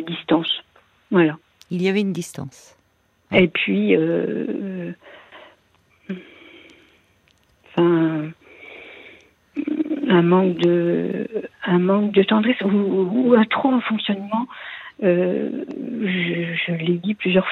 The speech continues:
Speaker 1: fois, euh, on fonctionne pas par habitude. Moi, la routine, euh,
Speaker 2: Mais c'est au-delà de la routine, là. C'est peut-être un monsieur qui,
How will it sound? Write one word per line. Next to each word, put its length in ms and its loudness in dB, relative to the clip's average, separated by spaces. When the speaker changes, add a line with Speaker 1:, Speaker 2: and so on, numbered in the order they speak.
Speaker 1:
fois, 360 0
euh, 260 -4
on 80 -6
fonctionne 400 -2
pas 120 4
par 180 2
habitude. 540 -2
Moi, 160 6
la 120 6
routine, 600 0
euh, 560 -2
Speaker 2:
Mais 140 -2
c'est 160 -2
au-delà 320 0
de 80 -6
la 80 -6
routine, 500 -8
là. 60 -8
C'est 140 -12
peut-être 240 2
un 100 2
monsieur 380 0
qui, 300 -4